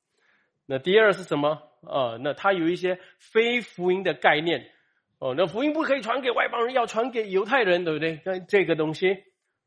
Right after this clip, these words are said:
或者第三，呃，他就胆怯，呃，然后呢，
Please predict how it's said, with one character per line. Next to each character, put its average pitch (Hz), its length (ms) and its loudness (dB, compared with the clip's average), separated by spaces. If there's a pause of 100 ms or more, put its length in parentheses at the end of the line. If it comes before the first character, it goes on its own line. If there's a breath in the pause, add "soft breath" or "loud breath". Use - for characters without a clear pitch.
或 190 120 -4
者 180 100 -2
第 226 180 -4
三， 233 460 4 (520 soft breath)
呃， 135 360 2
他 185 240 4
就 190 480 -4 (500)
胆 135 260 4
怯， 196 400 -4 (320)
呃， 127 240 -6
然 156 100 -2
后 220 120 2
呢， 208 160 4